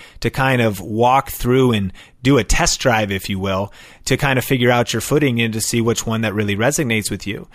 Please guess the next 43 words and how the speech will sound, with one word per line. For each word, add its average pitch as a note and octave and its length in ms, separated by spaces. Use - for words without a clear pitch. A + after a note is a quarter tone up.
You A2+ 100
know, A2+ 100
the - 80
second A2+ 300
thing A#2 140
would A2 160
be, A2 260
which A#2+ 360
one A#2 260
do G#2+ 80
you A2+ 80
like A2+ 160
consuming F3+ 440
the G2+ 60
most? F2 460
You A#2 100
know, A2 360
that's B2 280
one, A#2+ 120
the A2 80
one A2+ 120
you G#2 120
probably G#2+ 260
know G#2+ 180
the G2 120
best. C3 260
If G2 80
you G#2+ 140
love A2 360
podcasts, A2 640
you're G2+ 100
all G#2 160
about F#2 300
podcasts, B2 600
you're A2 80
probably A2 320
well G#2+ 360
suited A2+ 480
to A2+ 80
maybe G2+ 240
do A#2+ 260
a F3 60
podcast, F#2+ 680